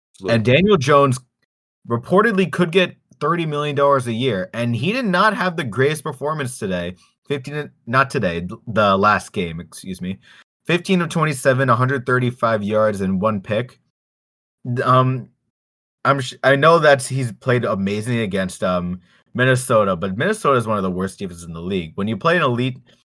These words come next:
Speaker 2: defense like Philadelphia, and there's gonna be a lot of teams like that,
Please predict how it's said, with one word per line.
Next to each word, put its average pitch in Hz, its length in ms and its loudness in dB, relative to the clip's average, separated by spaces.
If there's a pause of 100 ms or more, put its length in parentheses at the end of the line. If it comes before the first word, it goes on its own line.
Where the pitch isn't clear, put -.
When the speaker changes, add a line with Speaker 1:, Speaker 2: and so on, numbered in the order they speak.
(180)
Speaker 2:
defense 117 220 -2
like 107 220 -4
Philadelphia, 101 920 0 (600)
and 135 100 4
there's 127 140 4
gonna 156 140 2
be 139 60 2
a 123 80 4
lot 123 300 6
of 120 40 -6
teams 104 280 -4
like 101 240 -2
that, 85 300 -8